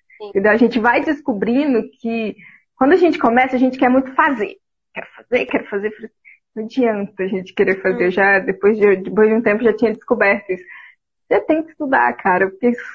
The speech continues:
Speaker 2: você vai fazer, você é muito despreparado.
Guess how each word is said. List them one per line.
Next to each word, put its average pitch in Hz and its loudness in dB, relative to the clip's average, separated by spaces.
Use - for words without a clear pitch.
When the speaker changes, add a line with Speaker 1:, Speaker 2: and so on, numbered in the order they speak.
Speaker 2:
você 262 2
vai 269 4
fazer, 240 4
você - -10
é 247 0
muito 262 0
despreparado. 175 -4